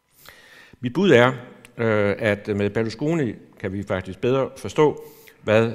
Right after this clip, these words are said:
øh, der egentlig lå i, øh, Pasolinis, øh, antydninger. Det er Berlusconi, der har høstet de politiske frugter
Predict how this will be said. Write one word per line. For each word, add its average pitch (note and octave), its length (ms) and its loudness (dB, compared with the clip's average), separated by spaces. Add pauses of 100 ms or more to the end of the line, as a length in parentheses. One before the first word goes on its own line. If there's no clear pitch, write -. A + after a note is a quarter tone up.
øh, A2 220 -4
der A2 60 -2
egentlig G#2+ 460 -2
lå A2 340 -2
i, G2+ 240 -4 (100)
øh, G2+ 260 -6
Pasolinis, F#2+ 840 -6
øh, F2+ 300 -4 (120)
antydninger. E2+ 600 -10 (880)
Det A2+ 80 -2
er A2+ 40 2
Berlusconi, C#3+ 540 0
der C3 120 -4
har A2 140 -2
høstet B2 380 -2
de G2+ 100 -8
politiske A2+ 640 -6
frugter G#2 440 -6